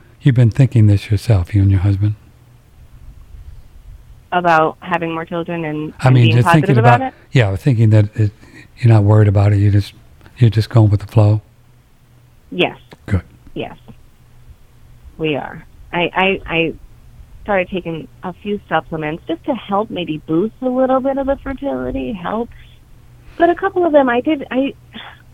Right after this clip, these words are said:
Speaker 2: oh, here's a question. Progesterone cream.
Speaker 1: Yeah.
Speaker 2: I
Speaker 1: Boy, be careful with all that stuff. <laughs> Go ahead.
Speaker 2: I, yeah, I stopped. I stopped because I did have a negative effect, and I noticed it immediately.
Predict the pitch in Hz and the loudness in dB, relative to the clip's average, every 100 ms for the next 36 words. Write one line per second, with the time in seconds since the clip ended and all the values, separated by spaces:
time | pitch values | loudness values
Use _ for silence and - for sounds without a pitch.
0 | - 285 214 277 269 - 170 170 214 220 | -8 -6 -2 -2 -2 -6 -8 -6 -8 -6
1 | 254 233 262 269 269 247 202 196 - 254 | -4 0 0 -2 -4 -2 -4 -8 -8 -4
2 | 240 - - 190 - - - - 131 120 | -4 -6 -12 -16 -18 -20 -20 2 6 6
3 | 277 294 - - 117 127 131 - 139 127 | 4 0 -8 -4 0 2 2 2 2 2
4 | 101 92 92 92 92 98 - - - - | 2 0 0 2 2 0 -2 -6 -6 0
5 | 92 95 95 123 107 98 - - - - | 0 0 4 4 4 2 -4 -20 -20 -12
6 | 104 185 202 175 - 180 226 - 226 190 | -6 -2 0 -2 0 0 0 -2 -2 0
7 | - - _ _ 185 208 - 226 240 - | -4 -8 _ _ -6 -6 -4 -2 -2 -6
8 | - 185 185 170 170 175 196 247 247 180 | -10 -8 -6 -2 -2 -4 -4 -4 -4 -6
9 | 165 151 160 151 151 147 156 160 160 165 | -6 -8 -8 -8 -8 -10 -10 -8 -6 -4
10 | 202 220 254 262 262 285 214 - 147 | -4 -4 -6 -4 -4 -4 -8 -6 -8